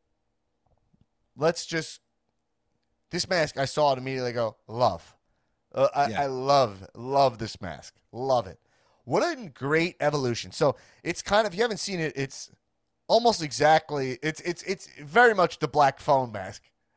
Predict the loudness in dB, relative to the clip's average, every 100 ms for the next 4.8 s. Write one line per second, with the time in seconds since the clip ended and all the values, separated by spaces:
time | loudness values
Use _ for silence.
0 | -20 -4 2 4 4 2 -2 -2 -2 -6
1 | -8 -6 -6 -6 -6 -6 -10 -16 _ _
2 | _ -4 -4 -4 -6 -6 2 2 2 0
3 | -4 -6 _ -2 -2 -2 -2 -2 2 2
4 | 0 -6 -6 -6 -8 -8 -6 -8